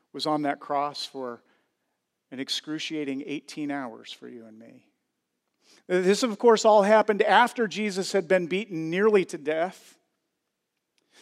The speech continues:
See, the Roman soldiers, they took this flagrum whip, also known as a cat o' nine tails. This whip consisted of leather cords that were stranded together and weighted down with lead balls and pieces of sheep bone.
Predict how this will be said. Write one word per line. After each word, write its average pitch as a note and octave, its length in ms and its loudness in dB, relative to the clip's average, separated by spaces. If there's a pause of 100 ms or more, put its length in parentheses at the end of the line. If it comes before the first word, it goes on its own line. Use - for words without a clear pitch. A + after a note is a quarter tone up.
See, F#3+ 160 -4
the F#3 80 4
Roman G3+ 280 6
soldiers, G3 640 0 (300)
they G3 120 6
took A3 220 0
this - 220 -2
flagrum F#3+ 560 4
whip, F3 240 2
also E3+ 340 2
known E3+ 320 -2
as D#3+ 140 -6
a D#3+ 40 -8
cat F3+ 300 -4
o' E3+ 40 -2
nine D#3 420 -4
tails. B2+ 680 -12 (1040)
This D#3 300 -6
whip F#3+ 280 2
consisted F3+ 540 -4
of D3 140 2
leather E3+ 280 4
cords F3 500 -4
that F#3+ 120 -8
were F3 80 -8
stranded E3+ 460 -6
together D#3+ 520 2 (360)
and E3 140 -2
weighted E3 340 0
down F3 320 2
with E3 240 -2 (240)
lead F3 320 6
balls E3 360 4
and D3+ 200 -4
pieces F3+ 440 -8
of D3+ 200 -2
sheep - 440 -10
bone. F3+ 400 -4